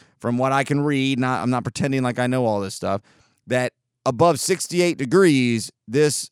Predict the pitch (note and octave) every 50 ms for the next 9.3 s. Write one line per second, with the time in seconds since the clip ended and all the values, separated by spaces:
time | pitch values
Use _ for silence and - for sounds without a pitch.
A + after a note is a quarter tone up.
0 | _ - - - - - D3+ D#3 D3+ D3+ D3 C#3+ C#3+ C#3 C#3+ C3+ - - A#2+ A#2+
1 | A#2 A2+ G#2+ G#2+ G2+ F2+ - _ - - C#3 D#3 D#3+ D#3+ C#3+ A#2+ A#2+ B2 A#2+ A#2
2 | A#2+ A#2 A2+ - - - - _ - - C#3+ D3+ C#3+ - - - - B2+ G#2+ A#2
3 | B2 B2 B2 A#2 G#2+ - - A2 F#2 G#2+ G#2+ G#2 G2 F#2+ G2 F#2 F2 E2 C#2+ D2
4 | D2 - G#2+ A2 G#2+ F#2+ F#2+ - - D#3 E3+ E3+ E3 D3+ - D3+ D3 C#3+ C3+ C3
5 | B2+ C3+ C#3 C3+ C3+ B2+ B2+ A#2+ B2 C3 C3 C3 B2+ B2 A2+ G#2+ - B2+ C3 B2+
6 | A#2+ A#2 G#2 G2 A2+ D3 D3+ C#3 C3 B2 A#2 A2+ - - - _ _ _ _ _
7 | - - C3 - - D#3+ D3+ C3+ B2 F3 C#3+ C#3 C3+ B2+ A#2 G#2 G2 F#2+ F2 -
8 | _ _ _ _ _ - C3+ D#3 D#3 D3 C3+ A#2+ - - G#2+ G#2+ G#2+ F#2+ E2+ C#2+
9 | A1 G1+ G1+ - -